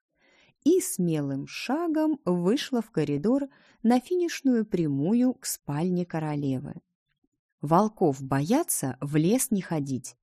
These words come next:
а кошку вернуть надо». Быстрой перебежкой, прижимая к себе бусинку, Анфиса добралась до вожделенной двери и едва схватилась за ручку, как по всей академии раздалась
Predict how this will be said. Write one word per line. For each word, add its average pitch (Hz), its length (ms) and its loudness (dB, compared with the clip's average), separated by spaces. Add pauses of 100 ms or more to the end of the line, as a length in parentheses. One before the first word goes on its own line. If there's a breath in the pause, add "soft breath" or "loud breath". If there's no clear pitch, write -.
(140)
а 147 140 -2
кошку 247 460 2
вернуть 175 520 0 (160)
надо». 139 520 -2 (720)
Быстрой 190 540 2
перебежкой, 170 880 0
прижимая 165 680 0
к - 60 -10
себе 143 360 -2
бусинку, 226 760 -2 (300 loud breath)
Анфиса 185 720 -2
добралась 190 680 0
до 208 240 0
вожделенной 160 720 0
двери 170 560 0 (300 loud breath)
и 196 100 -2
едва 185 500 0
схватилась 143 720 -4
за 139 180 -2
ручку, 247 640 -2 (220)
как 170 340 0
по 156 160 2
всей 160 540 0
академии 160 1000 0
раздалась 214 800 -2